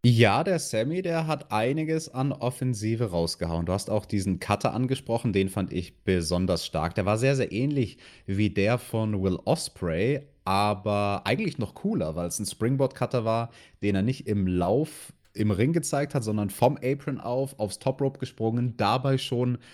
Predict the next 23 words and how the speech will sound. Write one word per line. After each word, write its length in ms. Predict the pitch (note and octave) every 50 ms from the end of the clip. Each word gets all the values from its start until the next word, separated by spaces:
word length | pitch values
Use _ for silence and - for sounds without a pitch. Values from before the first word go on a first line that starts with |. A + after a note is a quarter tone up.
| - -
eine 160 | - G2+ F#2+
halbe 260 | G2+ A2 A#2+ B2 G#2+ G2
Schraube 440 | - - - F2+ G2+ A#2+ B2 C3+
gemacht 320 | - A#2+ A2+ A#2 A2 - -
und 180 | G2 F#2 -
dann 140 | F#2+ G2 A#2+
rückwärts 400 | A#2 A#2+ A#2 - - G#2+ - -
mit 80 | G2+ F2+
dem 40 | -
Cutter 320 | - G#2 G2+ - G#2 -
in 120 | F#2+ G2
den 100 | F#2+ F2
Ring 160 | F#2+ G#2 C3 C#3+
gesprungen. 400 | - - - - E2+ F#2+ G#2+ - - - - - - -
Das, 160 | F#2+ F#2 -
finde 160 | - A2 G#2
ich, 80 | F#2 G2
war 160 | G2 F#2+ F#2+
eine 180 | F#2+ F#2+ F#2
sehr, 180 | F2 F#2 G2+ A2
sehr 140 | A2 B2 A2+
coole 300 | - - B2+ A2+ G2+ D#2
Aktion. 580 | F#2 - - - - G#2+ A#2+ C3 C#3+ D3 C#3